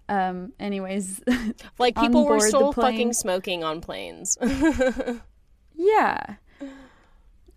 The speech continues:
Speaker 1: On board the plane, and this was a small passenger plane, it wa-, or, s-, you know, um, I didn't get the ki-, type of plane, but there
Speaker 2: Mm.
Speaker 1: was only three,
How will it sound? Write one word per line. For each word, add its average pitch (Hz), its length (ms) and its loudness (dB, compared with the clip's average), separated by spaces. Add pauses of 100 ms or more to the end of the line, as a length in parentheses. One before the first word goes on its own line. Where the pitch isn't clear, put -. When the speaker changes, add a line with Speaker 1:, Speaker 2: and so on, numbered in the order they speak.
(140)
Speaker 1:
On 254 240 4
board 240 300 6
the 247 60 0
plane, 262 260 -4
and 269 120 4
this 294 120 2
was 359 120 0
a 359 80 0
small 226 380 -2
passenger 190 640 -4
plane, 196 380 -6
it 185 80 -6
wa-, 190 200 -2 (200)
or, 196 180 -4
s-, - 280 -12
you 208 160 -4
know, 180 340 -4 (140)
um, 190 240 -4
I 190 100 0
didn't 202 220 -4
get 202 160 -4
the 202 80 -2
ki-, 208 140 -4 (160)
type 202 260 -2
of 220 100 -4
plane, 247 540 -2
but 196 260 0
there 202 80 0
Speaker 2:
Mm. 202 40 0
Speaker 1:
was 202 120 -4
only 226 720 -4 (1700)
three, 403 640 -2